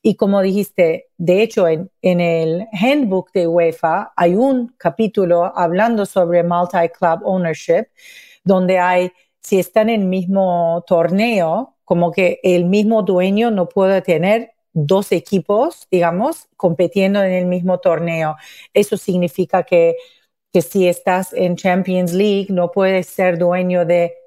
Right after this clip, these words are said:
Real Madrid, digamos, o estoy haciendo un cue-, como digamos, y, y también de Paris Saint-Germain, o no puedes ser dueño de Manchester City porque es, se crea una situación bastante... Eh,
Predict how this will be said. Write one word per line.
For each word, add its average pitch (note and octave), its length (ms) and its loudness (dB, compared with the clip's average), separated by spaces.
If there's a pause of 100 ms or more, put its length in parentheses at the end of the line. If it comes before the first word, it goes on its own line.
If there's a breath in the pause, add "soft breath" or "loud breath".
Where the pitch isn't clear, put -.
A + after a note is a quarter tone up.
(120)
Real E3+ 440 4
Madrid, F3 460 0
digamos, E3+ 500 -2
o D#3+ 240 2
estoy F3+ 260 -2
haciendo D#3+ 360 -2
un F3+ 160 -12
cue-, E3+ 180 0
como D#3+ 180 -4
digamos, E3 380 -2
y, A3+ 280 0
y G#3+ 80 2
también F#3 680 0 (420 loud breath)
de E3 1040 0
Paris E3+ 280 0
Saint-Germain, D#3 720 -2
o F3 140 2
no F3 120 -2
puedes F3 220 2
ser E3 180 0
dueño E3 380 0
de E3 100 0
Manchester E3+ 480 -4
City F3+ 320 -2
porque D#3+ 480 0
es, - 340 -8
se E3+ 220 -4
crea E3+ 300 2
una E3+ 160 -2
situación F3 720 -2 (400 soft breath)
bastante... E3+ 880 2 (420)
Eh, D3+ 520 2